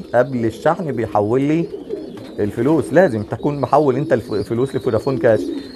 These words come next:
ليه؟ انا حد معروف يعني، لما تسمى انت ما هتحول لي، انا راجل ليا قناة وما-، و-، وليا اسمي، ان انت هت-، هتجيلي في اي وقت، مش هعرف، مش هنصب عليك يعني، مش، ما ينفعش ان انا انصب عليك،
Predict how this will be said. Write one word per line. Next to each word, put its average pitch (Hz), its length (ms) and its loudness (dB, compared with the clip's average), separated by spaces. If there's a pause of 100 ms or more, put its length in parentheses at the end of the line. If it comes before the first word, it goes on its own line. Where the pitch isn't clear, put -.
(180)
ليه؟ 185 260 6
انا 180 100 2
حد 190 260 0
معروف 131 560 4
يعني، 104 220 2
لما 117 220 0
تسمى 120 240 -2
انت 113 200 -2
ما 123 220 0
هتحول 117 420 2
لي، 160 220 0 (420)
انا 113 500 4
راجل 123 240 0
ليا 117 260 -2
قناة 95 360 -4 (880)
وما-، 95 360 2
و-، 95 320 0
وليا 120 360 4
اسمي، 135 280 -2
ان 127 120 -2
انت 160 200 -2
هت-، 139 280 2
هتجيلي 127 480 2
في - 100 -6
اي 151 140 2
وقت، 147 280 4
مش 110 200 -4
هعرف، 135 280 2
مش 117 180 -4
هنصب 151 280 2
عليك 107 380 2
يعني، 90 200 -2
مش، 98 240 -8
ما 113 220 -6
ينفعش 151 360 0
ان 117 80 -2
انا 131 160 -2
انصب 131 260 -4
عليك، 92 360 -4